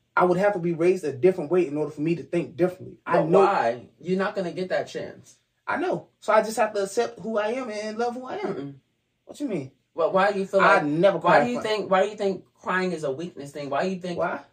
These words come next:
Speaker 2: Because that's the whole, we had a whole conversation about vulnerability. That's a part of vulnerability,
Speaker 1: Mm-hmm.
Speaker 2: getting
Speaker 1: Mm-hmm.
Speaker 2: people to see that side. Everybody doesn't have to see you cry, but why can't certain people that you care about see you cry? Why is it a weakness
Speaker 1: Why do
Speaker 2: thing?
Speaker 1: they need to see you cry?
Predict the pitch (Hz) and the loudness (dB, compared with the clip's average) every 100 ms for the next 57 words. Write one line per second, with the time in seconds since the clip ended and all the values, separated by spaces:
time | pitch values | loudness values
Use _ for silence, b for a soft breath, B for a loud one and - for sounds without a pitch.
0 | _ 190 226 233 233 220 214 214 247 220 | _ -2 0 0 -2 0 0 0 0 0
1 | 214 220 208 208 220 202 196 175 196 214 | 0 -4 -8 -8 -8 2 2 2 -2 -4
2 | 202 247 214 127 92 92 _ _ - 320 | -4 -4 -6 -8 -12 -18 _ _ -2 0
3 | 311 240 233 202 233 208 339 269 131 117 | 0 -2 -2 -2 -2 -4 -6 -8 -8 -6
4 | 226 202 196 226 202 180 175 247 196 - | -4 -2 -4 -6 -8 -6 -8 -4 -2 -2
5 | 170 147 - 240 226 185 185 131 196 180 | -2 -2 -2 0 -2 -2 -4 -6 -8 -8
6 | - 180 151 - b b b 175 170 170 | -6 -4 -2 -4 b b b -6 0 0
7 | 208 220 185 - 180 135 147 170 156 139 | 0 -2 -6 -4 -4 -4 -6 -10 -6 -6
8 | 120 143 147 165 143 123 - - 165 139 | -6 -8 -8 -6 -4 -4 -6 -12 -14 -12
9 | - 131 131 139 151 135 120 123 156 127 | -6 -4 -2 -2 -4 -4 -4 -6 -12 -12
10 | 117 139 147 156 151 156 143 170 175 143 | -8 -4 -2 -2 -4 -6 -8 -8 -8 -6
11 | 120 | -6